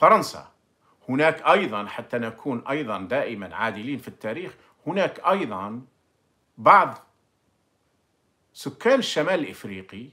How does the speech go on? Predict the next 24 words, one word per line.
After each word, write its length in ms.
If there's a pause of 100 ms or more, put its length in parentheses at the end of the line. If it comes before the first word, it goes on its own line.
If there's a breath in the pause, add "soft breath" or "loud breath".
عرب 340
وأمازيغ، 640
قاموا 680
أيضا 400 (1120)
بنوع 400
من 340 (100)
التجارة، 420
لكن 220
في 60
الغالب 540 (440)
هؤلاء 480
كانوا 280
يبقوا 640 (920)
في 520 (460)
إفريقيا، 540
بمعنى 380
أن 120
ال-، 180 (440 soft breath)
اللي 540
جاوا 500 (560)
إخواننا 500
ال-، 260
ال-، 300
السمر، 680